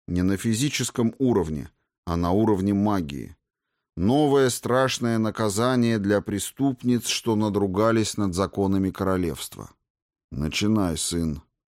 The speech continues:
Нам ещё нужно успеть на обед. Сегодня у нас гости".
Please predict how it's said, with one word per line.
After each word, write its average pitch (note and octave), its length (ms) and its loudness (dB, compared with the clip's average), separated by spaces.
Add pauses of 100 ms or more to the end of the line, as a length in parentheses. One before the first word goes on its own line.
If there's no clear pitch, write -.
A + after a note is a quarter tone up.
(300)
Нам B2+ 220 0
ещё D#2+ 300 -2
нужно D#2 400 -4
успеть D2+ 480 -8
на B1+ 180 -8
обед. A#1+ 520 -14 (540)
Сегодня D#2 500 -6
у C2 60 -6
нас D2+ 280 -6
гости". A#1 600 -10